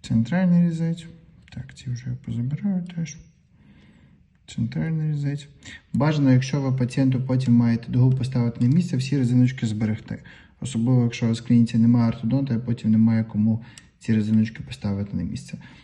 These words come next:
Може бути така ситуація, що просто ортодонт запізнюється. Може бути така ситуація, що його сьогодні немає на зміні, а вам треба терміново, е, зняти дугу і полікувати якийсь зубчик. Продовжуємо знімати резиночки.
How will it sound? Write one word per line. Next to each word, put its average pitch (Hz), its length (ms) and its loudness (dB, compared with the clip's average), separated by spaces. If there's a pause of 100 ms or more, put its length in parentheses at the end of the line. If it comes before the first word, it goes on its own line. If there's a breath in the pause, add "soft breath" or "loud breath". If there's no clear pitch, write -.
(120)
Може 220 240 6
бути 190 180 2
така 165 240 0
ситуація, 143 460 -2
що 123 140 -2
просто 151 260 -2
ортодонт 123 360 4
запізнюється. 107 680 2
Може 143 220 2
бути 135 180 0
така - 140 -2
ситуація, 135 340 0
що 127 120 2
його 131 160 6
сьогодні 123 280 4
немає 127 280 6
на 120 120 4
зміні, 107 360 2
а 107 40 0
вам 110 180 2
треба 113 260 -4
терміново, 110 540 0 (460 loud breath)
е, 101 220 -2
зняти 107 580 0
дугу 120 440 0
і 110 120 2
полікувати 110 580 -2
якийсь 104 220 -4
зубчик. 104 440 -8 (1200 soft breath)
Продовжуємо 107 680 0
знімати 104 400 -2
резиночки. 214 640 2